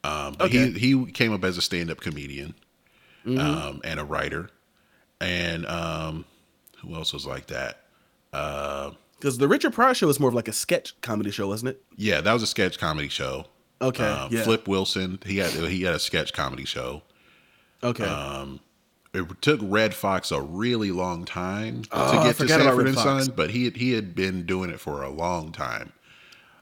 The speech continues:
Speaker 1: Um,
Speaker 2: Yeah.
Speaker 1: and pro-, well, I think probably, like, the first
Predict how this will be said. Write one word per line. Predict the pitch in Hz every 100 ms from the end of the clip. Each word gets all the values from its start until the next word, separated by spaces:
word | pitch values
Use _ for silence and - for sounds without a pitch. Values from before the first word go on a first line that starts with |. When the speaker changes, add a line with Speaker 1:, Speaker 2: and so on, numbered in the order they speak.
| -
Speaker 1:
Um, | 73 - 67 65 65 - -
Speaker 2:
Yeah. | - 95 - _ _ _ _ _
Speaker 1:
and | 131 131
pro-, | 156
well, | 151 165 160 -
I | 151
think | 175 185 135
probably, | 160 180 151
like, | 110 101
the | -
first | 78 - 120 78 - -